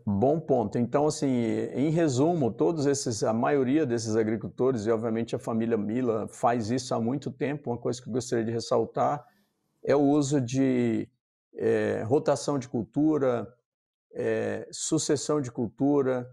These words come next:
construção da física do solo através do uso de, de culturas de cobertura,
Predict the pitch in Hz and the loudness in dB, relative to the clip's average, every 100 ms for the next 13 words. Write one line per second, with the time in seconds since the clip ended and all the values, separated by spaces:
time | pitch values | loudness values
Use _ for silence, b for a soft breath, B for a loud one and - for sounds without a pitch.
0 | _ _ _ _ _ _ - 180 175 - | _ _ _ _ _ _ -2 -2 -2 -2
1 | 151 - 156 151 139 131 - 156 160 131 | -2 -2 -2 -2 0 -2 -2 -2 0 0
2 | 143 117 110 - 135 139 131 123 123 120 | -4 -4 -4 0 2 2 0 -2 0 0
3 | 110 127 131 113 120 117 127 120 110 107 | 0 0 0 -2 -2 -2 -2 -2 -4 -4
4 | 101 110 107 104 104 98 101 _ _ _ | -6 -6 -4 -4 -6 -10 -12 _ _ _
5 | _ 120 113 131 113 139 139 117 - 113 | _ -8 -4 -2 0 0 0 -2 -2 -2
6 | 107 - 139 147 135 131 | -2 -2 0 2 0 -2